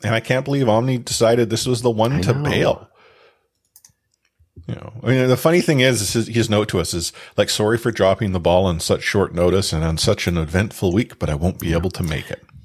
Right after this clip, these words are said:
Speaker 1: I mean, he explained why, and it's completely on board with him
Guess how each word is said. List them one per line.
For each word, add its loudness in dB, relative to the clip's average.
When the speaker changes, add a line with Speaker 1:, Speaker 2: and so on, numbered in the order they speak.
Speaker 1:
I -6
mean, -2
he 0
explained 0
why, -2
and -8
it's -10
completely 2
on 0
board -4
with -14
him -12